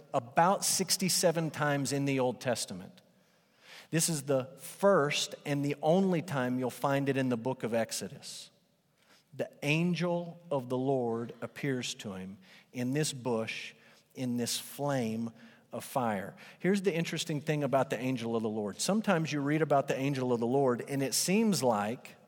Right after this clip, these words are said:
it seems like this is a messenger sent on God's behalf.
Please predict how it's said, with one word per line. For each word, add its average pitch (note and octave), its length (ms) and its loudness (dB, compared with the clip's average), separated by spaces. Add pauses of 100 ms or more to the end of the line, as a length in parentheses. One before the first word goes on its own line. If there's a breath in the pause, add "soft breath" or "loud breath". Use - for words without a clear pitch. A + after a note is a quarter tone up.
(760 soft breath)
it C#3+ 140 -4
seems G#3+ 400 4
like C3+ 280 4
this E3 220 4
is D3+ 300 0 (240)
a C#3 80 2
messenger C#3+ 680 2 (120)
sent D#3 400 0
on C3+ 220 0
God's A#2+ 340 2
behalf. A2 580 -4